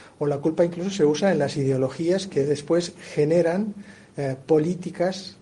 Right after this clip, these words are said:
determinadas con, ah, tendencias determinadas en lo que se construye como sociedad. Por lo tanto, em,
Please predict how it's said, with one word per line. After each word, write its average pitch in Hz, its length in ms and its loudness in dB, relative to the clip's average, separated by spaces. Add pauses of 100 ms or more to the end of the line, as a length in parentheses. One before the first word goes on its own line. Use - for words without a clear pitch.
(460)
determinadas 147 960 2
con, 160 480 -4
ah, 131 300 -8
tendencias 147 520 -2
determinadas 156 840 -2
en 139 80 -6
lo 127 100 -4
que 127 100 -12
se 135 120 -6
construye 147 580 -4
como 131 220 -4
sociedad. 139 520 -6 (1400)
Por 156 120 -2
lo 160 60 0
tanto, 196 640 2
em, 135 840 -6